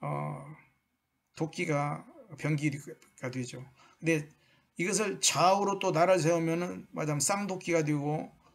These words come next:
아주 유익한 무기가 되죠. 무서운 무기가 되죠. 자, 이런 칼의 형상이 문자화됐다. 이 지금 이제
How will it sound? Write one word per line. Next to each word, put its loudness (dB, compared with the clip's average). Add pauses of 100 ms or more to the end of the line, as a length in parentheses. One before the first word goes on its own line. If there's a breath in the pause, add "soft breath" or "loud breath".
(120)
아주 -4
유익한 0
무기가 -2
되죠. -10 (400)
무서운 0
무기가 0
되죠. -10 (1600 loud breath)
자, -2
이런 4 (120)
칼의 8 (520)
형상이 4 (840)
문자화됐다. -2 (220)
이 -2
지금 -4
이제 -2